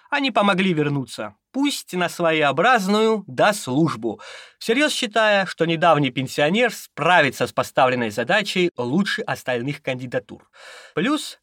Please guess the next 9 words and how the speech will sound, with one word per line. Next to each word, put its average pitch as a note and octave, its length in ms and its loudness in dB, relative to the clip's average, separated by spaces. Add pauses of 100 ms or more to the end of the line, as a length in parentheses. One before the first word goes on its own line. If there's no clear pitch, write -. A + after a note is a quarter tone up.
с - 160 -20
учреждением E3+ 720 -2
на C#3+ 120 0
должность G#3+ 640 -4
Николай C3+ 460 0
Потапович G3 680 0
получил B2 460 -2
звание D3+ 600 -2
генерал-лейтенант. B2+ 1200 -2